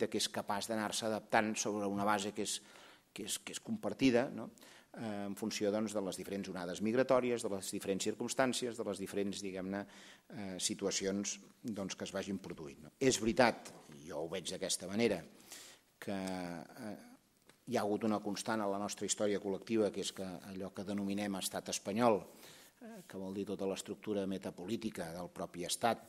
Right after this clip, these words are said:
no? I institucional, eh, amb èpoques d'intensitats, amb, responent amb intensitats diferents, doncs, ha tingut, eh,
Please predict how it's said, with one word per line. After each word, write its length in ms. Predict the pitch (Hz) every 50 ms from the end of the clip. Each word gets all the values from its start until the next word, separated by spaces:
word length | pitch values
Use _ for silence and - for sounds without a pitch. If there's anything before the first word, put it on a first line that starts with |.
| 107
no? 80 | 117 - - - -
I 80 | - 104
institucional, 800 | 98 95 - - 101 - 98 92 - 95 98 104 107 104 98 87 - - - - - - - - _ -
eh, 320 | - 113 98 95 92 90 - 104
amb 100 | 98 104
èpoques 420 | 101 101 - 104 92 - 101 95 90
d'intensitats, 840 | 98 101 101 95 - 104 92 - 107 95 113 104 92 - - - - - - 117
amb, 180 | 104 104 - - -
responent 400 | 113 107 - - 127 127 131 135
amb 80 | 123 123
intensitats 560 | 113 104 - 110 104 - 101 117 107 92 -
diferents, 560 | 107 101 - 101 110 117 107 98 87 - - - - - - - - - _
doncs, 380 | _ 117 107 104 95 98 95 98
ha 80 | 104 95
tingut, 520 | - 110 104 98 107 113 110 - - -
eh, 520 | 113 110 104 - 117 110 110 107 104 113